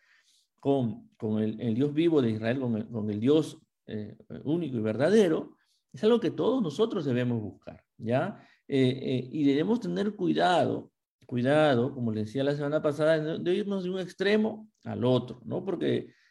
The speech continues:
ya les decía, ¿no? Los pe-, a los pentecostales hay veces, a, a alguna, alguna corriente pentecostal se les acusa de que solo van tras los sentimientos, lo emocional, ¿no? Que están buscando sueños, visiones y,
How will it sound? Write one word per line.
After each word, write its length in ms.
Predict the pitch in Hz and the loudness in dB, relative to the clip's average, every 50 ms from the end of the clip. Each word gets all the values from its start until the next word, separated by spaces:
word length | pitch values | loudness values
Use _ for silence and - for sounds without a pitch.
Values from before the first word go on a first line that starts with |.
| _ _ - | _ _ -2
ya 80 | 131 | 0
les 140 | 135 143 147 | 2 2 2
decía, 400 | 151 143 - 214 202 165 131 120 | 0 -2 -2 -2 0 2 2 0
¿no? 140 | 127 151 143 | 0 -2 -2
Los 140 | 131 127 131 | -2 -4 -4
pe-, 120 | - - | -8 -6
a 80 | - 120 | -4 -2
los 120 | 120 117 | -2 -2
pentecostales 680 | 117 113 113 113 113 113 117 113 - 143 147 156 170 165 | -2 -4 -4 -4 -4 -4 -6 -2 0 0 0 0 0 0
hay 100 | 160 147 | 0 2
veces, 360 | 147 147 143 143 160 180 175 | 2 2 0 0 -2 -6 -6
a, 280 | 151 117 113 113 117 - | -4 -4 -2 -2 -4 -4
a 100 | - 123 | -4 -4
alguna, 380 | 110 113 123 131 131 127 120 | -4 -2 -2 -2 0 -2 -2
alguna 360 | - - 110 110 123 131 135 131 | -2 -4 -6 -4 -4 -4 -2 -2
corriente 380 | 117 110 120 131 139 151 143 | -4 -2 -2 -4 -4 -4 -4
pentecostal 560 | 147 151 147 160 165 170 170 - 202 - 285 | -4 -6 -6 -8 -8 -10 -8 -6 -4 -4 -4
se 60 | 277 220 | -4 -4
les 140 | 190 165 | -4 -4
acusa 560 | 143 127 135 175 220 208 214 143 127 - - - _ _ _ _ _ _ _ _ _ _ | -4 -6 -2 -2 -2 -2 -2 -4 -6 -8 -10 -14 _ _ _ _ _ _ _ _ _ _
de 80 | 131 127 | -4 -4
que 80 | 127 120 | -2 0
solo 220 | 143 160 165 160 | 2 2 4 6
van 180 | 160 165 160 165 | 6 6 6 6
tras 220 | - 165 156 156 | 2 0 0 0
los 100 | 151 139 | -2 -4
sentimientos, 640 | - 127 113 123 120 120 135 147 151 156 156 156 151 | -2 -4 -4 -2 -2 -2 0 0 0 -2 -2 0 0
lo 80 | 135 117 | 2 2
emocional, 920 | 113 110 107 104 - 110 104 113 127 143 151 156 160 156 147 135 127 127 | 2 2 0 -2 -4 -4 -2 0 2 2 4 4 4 4 4 2 0 -4
¿no? 240 | 143 165 185 180 - _ _ - - _ _ _ | -6 -6 -8 -10 -14 _ _ -20 -20 _ _ _
Que 80 | _ 117 | _ -4
están 180 | - 143 147 | -4 -2 -2
buscando 340 | 143 127 135 151 147 139 131 | -2 -2 -2 0 0 0 -2
sueños, 520 | 131 - 147 147 156 160 160 156 139 127 120 | 0 2 2 2 4 2 2 0 0 0 0
visiones 800 | 113 110 - - 147 151 160 160 151 139 123 117 117 - - - | -2 -2 0 2 4 6 6 6 6 4 2 0 -2 -4 -10 -6
y, 220 | - 135 120 | -4 -2 -2